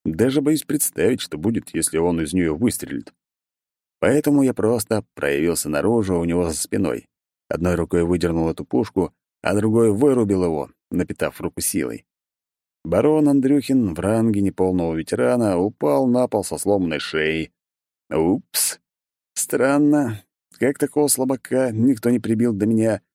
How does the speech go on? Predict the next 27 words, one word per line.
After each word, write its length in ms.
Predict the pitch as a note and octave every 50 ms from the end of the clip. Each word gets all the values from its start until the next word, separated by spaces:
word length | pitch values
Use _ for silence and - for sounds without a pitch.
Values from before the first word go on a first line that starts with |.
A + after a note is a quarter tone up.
| _ _ -
учитывая, 420 | F2 F2 - - F2+ F#2 F#2 F#2
как 220 | - - F#2 - -
любили 280 | F#2+ F#2+ F#2 F#2 F#2
аристократы 600 | F#2 F2 F2 E2 - F2 - - F2 F2 F2 F2+ F2+
отбирать 420 | F2 E2+ E2+ F2+ F#2 F2+ F2 D2+
друг 220 | - F2 F2 D#2
у 40 | F#2
друга 300 | E2+ E2 F2 E2+ F#2 F2+
земли. 420 | D#2+ D#2 F2 F2+ E2+ F2 F2 D#2+ - _ _ _ _ _ _ _ _ _ _ _ _ _ _ _ _ -
Глядя 340 | D#2+ D#2 D#2 D#2 D#2 D#2 D#2
на 80 | D2+
мёртвое 360 | D2+ D2+ D#2 D2+ - D2+ D2+
тело, 340 | D2 - G2 G2 F#2+ F2 - _ _ _ _ _ _ _ _ -
я 180 | - - G#2 A#2+
достал 460 | A2 G#2+ G2+ - - G2+ G#2 G#2 G2+
из 100 | F2+ E2
рюкзака 600 | E2+ E2 E2+ D#2+ D#2 D2+ D2 _ - G#2+ A2 A2
захваченный 540 | F#2+ F2 E2 - - F2 E2+ - - D#2 D2
с 60 | -
собой 240 | - D#2 D2+ E2 D#2+
мегафон 560 | D#2+ D#2 C#2+ D2+ D2 - F#2+ A2 A#2+ A#2 A2+
и 60 | A#2
заорал, 440 | A#2 F#2+ F2 - F2 F#2+ G2+ G#2 G#2
не 80 | G2+ F2+
выходя 340 | D#2+ D2+ - D#2+ D#2+ F2 E2+
из 120 | D#2+ -
комнаты. 480 | - F2 D#2+ D2 B1 - - A#1 -